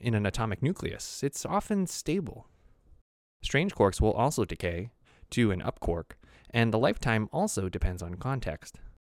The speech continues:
The lambda baryon, like the proton, is a big bag of nuclear goo with three quarks banging around inside, and it has an up, a down, and a strange quark. The thing about strange quarks is, particles that contain one tend to live longer than you might expect.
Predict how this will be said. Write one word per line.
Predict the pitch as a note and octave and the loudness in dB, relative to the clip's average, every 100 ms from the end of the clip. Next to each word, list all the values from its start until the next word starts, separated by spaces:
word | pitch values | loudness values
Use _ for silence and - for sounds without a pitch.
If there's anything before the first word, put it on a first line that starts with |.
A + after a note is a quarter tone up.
| _ _ - | _ _ 4
The | C3+ | 6
lambda | A#3 G#3 | 6 6
baryon, | G2+ F#2 F2+ F#2 A2+ C3+ D3 - | 4 4 0 0 -2 -4 -6 0
like | D#3 - | 0 2
the | |
proton, | A#2+ C#3 B2 F#2 G2+ | 4 4 4 0 0
is | B2+ | 0
a | C#3+ | 4
big | D3+ D3 | 4 4
bag | A#2+ A2+ A2+ | 4 6 6
of | G#2 G#2 | 2 2
nuclear | A#2 A2+ A2 G2 | 2 4 4 4
goo | F#2+ A2 F#2 | 2 2 2
with | F2+ G2 | 0 0
three | - D3 | 2 4
quarks | - G#2 G2+ G2+ | 8 8 6 2
banging | F#2+ G#2 G#2+ | 0 2 2
around | G2+ G#2+ F#2 | 2 2 0
inside, | F#2 - G2 F2 F#2 - - - | -4 -4 -4 -4 -6 -8 -16 -6
and | G#2+ A#2 | 0 0
it | - | 2
has | A#2+ G#2+ | 0 0
an | G#2 | 0
up, | A2+ - - - | 0 0 -6 -4
a | |
down, | A#2+ G#2+ G2 F#2 | 0 2 2 -2
and | C3+ | -4
a | A2 | -4
strange | - G2 F#2+ - | -2 -2 -2 -2
quark. | - B2+ - - - _ _ _ - _ | 0 0 -2 -12 -20 _ _ _ -20 _
The | B2 | 2
thing | G3 | 4
about | G3+ A2 | 6 4
strange | - C#3 D#3 | 4 0 0
quarks | - F2 - | -2 -4 -4
is, | E2+ E2+ F2+ - - _ | -6 -6 -12 -16 -20 _
particles | - C#3+ E3+ C#3+ B2 | 0 0 2 2 2
that | A2 G#2 - | 2 0 0
contain | A2 - C#3+ D#3 D#3+ B2 | -4 -4 -2 0 2 0
one | - D#2+ G#2 A#2+ | -4 -6 -6 -6
tend | - C3 C#3+ D#3 | -8 -4 -2 0
to | |
live | B2+ A2+ C3+ A#2+ | 2 4 4 2
longer | A2+ A2+ D3 D3+ G#2 F2+ F#2+ G#2 | -4 -4 -2 0 0 -2 -4 -2
than | A2+ | 0
you | A#2+ | 0
might | A#2+ A2+ | 0 0
expect. | A2 - - B2 - | -2 -6 -6 -6 -8